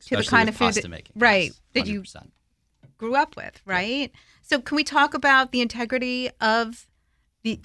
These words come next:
Speaker 2: the, the dishes, like, why it's not just, like, 'cause there, listen, I'm trying to put this politely. There's lots of red sauce
Speaker 1: <laughs>
Speaker 2: joints that are, like, we don't have to do much more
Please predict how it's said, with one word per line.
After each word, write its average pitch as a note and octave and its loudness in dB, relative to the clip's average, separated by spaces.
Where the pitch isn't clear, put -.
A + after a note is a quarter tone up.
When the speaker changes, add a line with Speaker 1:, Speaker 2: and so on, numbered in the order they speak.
Speaker 2:
the, A3+ -2
the A#3 0
dishes, A#3 -2
like, G3 0
why G3+ 4
it's G3 2
not G3+ 2
just, - -6
like, F3+ -2
'cause C#4 0
there, C4+ 4
listen, G#3+ -2
I'm F#3+ -4
trying G3+ -2
to F#3 -4
put G3 -8
this - -6
politely. E3 -4
There's A#3+ 0
lots B3 6
of G#3+ 0
red G3+ 4
sauce F#3+ 0
Speaker 1:
<laughs> - 0
Speaker 2:
joints F#3+ 0
that G3 4
are, F3+ 6
like, F#3+ 0
we G#3+ 0
don't A3+ 2
have G3+ 0
to G3 -2
do F#3+ 0
much F3+ -2
more E3 0